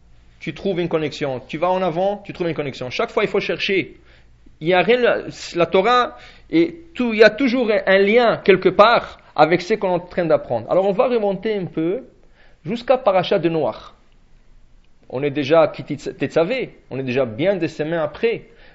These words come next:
mais on va remonter à la Paracha de Noach, et vous allez voir. Dans le, la géné-, la génération du Maboul,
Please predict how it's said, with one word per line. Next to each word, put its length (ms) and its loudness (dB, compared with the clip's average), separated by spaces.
mais 80 -2
on 80 0
va 140 0
remonter 640 -4
à 80 2
la 80 4
Paracha 280 0
de 100 -2
Noach, 280 -4
et 60 -4
vous 160 0
allez 100 0
voir. 280 -4
Dans 200 8
le, 500 4
la 180 6
géné-, 300 0
la 180 4
génération 540 0
du 100 -4
Maboul, 440 -2